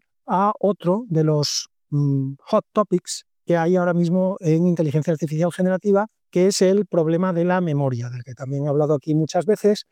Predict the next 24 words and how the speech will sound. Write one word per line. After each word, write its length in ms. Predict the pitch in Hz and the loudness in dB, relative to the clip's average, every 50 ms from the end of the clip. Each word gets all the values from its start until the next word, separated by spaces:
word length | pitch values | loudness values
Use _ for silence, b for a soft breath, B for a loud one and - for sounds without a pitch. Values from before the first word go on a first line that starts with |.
| _ _ _ | _ _ _
el 220 | - 135 123 123 117 | -2 -2 -2 -2 -4
problema 600 | - 131 127 127 131 139 143 147 147 139 151 - _ _ _ _ | -2 -2 0 2 2 2 2 2 2 0 0 -4 _ _ _ _
que 120 | - 147 | -4 -2
todos 280 | 123 - 143 143 139 147 | 0 0 -2 0 0 -2
experimentamos 720 | 147 - - - 160 165 175 175 175 - 220 196 180 - | -4 -4 -2 -2 0 0 2 0 0 0 0 -2 -2 -2
cada 180 | - 147 131 131 | -2 -2 0 0
vez 120 | 143 - | 0 0
que 80 | - 151 | -2 -4
hay 60 | 139 | -2
que 80 | - | -2
usar 200 | 151 - - 160 160 | -4 -2 0 -2 0
un 120 | 165 170 | 2 2
L 100 | 175 190 | 2 2
L 140 | 196 208 220 | 2 2 2
M, 160 | 226 226 214 | 2 2 2
y 80 | 208 185 | 2 0
es 100 | 180 - | 0 0
que 140 | - 185 - | 0 -2 -2
cada 320 | - 196 196 190 190 196 | 0 0 0 0 0 0
vez 200 | 180 190 185 - | 0 -2 -4 -2
que 80 | - 160 | -2 -4
empiezas 380 | 147 143 156 - 180 151 - | -2 -2 -2 -4 -4 -4 -2
una 140 | 185 180 180 | 0 2 2
instancia, 520 | 180 156 - - 180 165 - - 180 175 | 0 0 0 -2 -4 -4 -2 -2 -4 -4